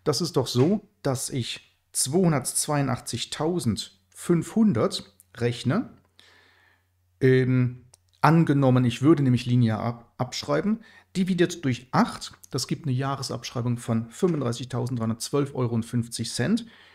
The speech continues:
Und dann, weil ich ja im April erst loslege,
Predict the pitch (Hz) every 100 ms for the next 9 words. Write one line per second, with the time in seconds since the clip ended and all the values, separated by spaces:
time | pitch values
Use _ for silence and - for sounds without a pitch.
0 | - - 156 143 156 165 233 226 117 151
1 | 165 - 156 139 175 139 117 - - 220
2 | 277 151 104 - _ _ 156 131 113 -
3 | - - 151 254 247 - 113 110 131 233